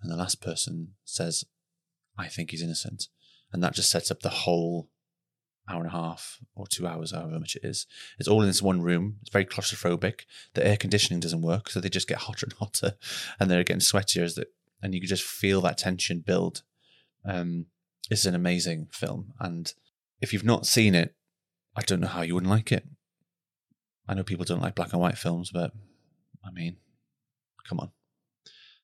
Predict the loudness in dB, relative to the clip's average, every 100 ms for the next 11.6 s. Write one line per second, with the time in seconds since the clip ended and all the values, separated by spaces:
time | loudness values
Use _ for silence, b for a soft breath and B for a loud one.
0 | -10 -8 -2 -4 B B B B -2 2
1 | 4 8 8 8 2 0 2 2 4 0
2 | 2 2 2 0 0 0 0 0 -2 -2
3 | -2 -4 -2 -6 -8 _ b b b b
4 | _ -4 -4 -4 -4 0 0 0 -2 -2
5 | -2 0 0 0 -2 -8 _ _ _ -4
6 | 0 0 2 2 2 4 4 2 2 -2
7 | 0 -2 -2 0 0 -2 -4 -6 -4 -4
8 | -4 -6 -6 -6 -6 -10 B B B B
9 | -6 -4 -2 -2 -4 -6 -6 -4 -4 -6
10 | _ B B B 4 4 6 4 4 4
11 | 4 4 2 0 -4